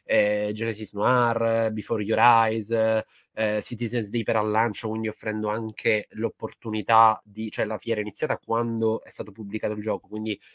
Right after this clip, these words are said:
offrendo anche l'opportunità magari di testare il gioco appunto tramite una demo disponibile per chiunque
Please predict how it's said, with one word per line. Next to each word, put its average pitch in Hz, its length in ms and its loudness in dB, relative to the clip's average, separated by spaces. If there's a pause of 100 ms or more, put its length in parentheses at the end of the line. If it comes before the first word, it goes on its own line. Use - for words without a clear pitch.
(160)
offrendo 117 340 0
anche 120 160 -4
l'opportunità 113 500 -4
magari 117 280 0
di 101 100 -2
testare 110 540 2
il 104 40 -10
gioco 110 200 -2
appunto 113 280 -8
tramite 104 300 -6
una 104 100 -4
demo 113 260 0
disponibile 101 640 -4
per 113 140 -10
chiunque 107 540 -2